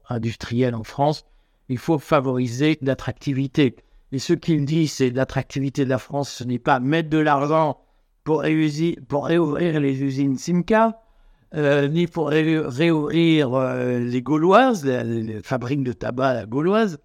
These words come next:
Euh, il faut mettre de l'argent dans, euh, le, dans, il, il a cité les trois secteurs, je vous les lis. Il faut mettre de l'argent dans l'intelligence artificielle. Il y a une start-up spécialisée dans l'intelligence artificielle qui est d'ailleurs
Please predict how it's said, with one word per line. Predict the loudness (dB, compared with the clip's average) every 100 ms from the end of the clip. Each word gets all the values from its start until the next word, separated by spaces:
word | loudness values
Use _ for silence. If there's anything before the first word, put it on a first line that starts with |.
| _ _ _ _ _ -6
Euh, | -2 -2
il | -2
faut | -2
mettre | 0 0
de | 0
l'argent | -2 -2 2 2 0
dans, | -8 -2 2 4 2 0 -6 _
euh, | -2 0 0 0 -2 -4
le, | -4 -2 0 -2 -2 0 -2
dans, | -4 -2 -2 0
il, | -2 -2 0
il | 2
a | 2
cité | 0 -2 2
les | 2 0
trois | -6 0 0
secteurs, | 0 -6 _ 0 0
je | 0 -4
vous | -4 -6
les | -4
lis. | 0 0 -2
Il | -10 _ -2
faut | 2
mettre | 4
de | 4
l'argent | 2 2 0 0
dans | 0
l'intelligence | 0 0 -2 -2 -2 -4
artificielle. | -12 -12 -12 -6 -2 -2 -4 _ _ _ -4
Il |
y | 0
a | 2
une |
start-up | 0 -4 -6 0 0 0 -14
spécialisée | -20 -2 -2 0 -2 0 -2
dans | 0
l'intelligence | -2 -2 -4 -2 -2 -2
artificielle | -4 -8 -10 -4 -4 -2
qui | -4
est |
d'ailleurs | -2 0 0 0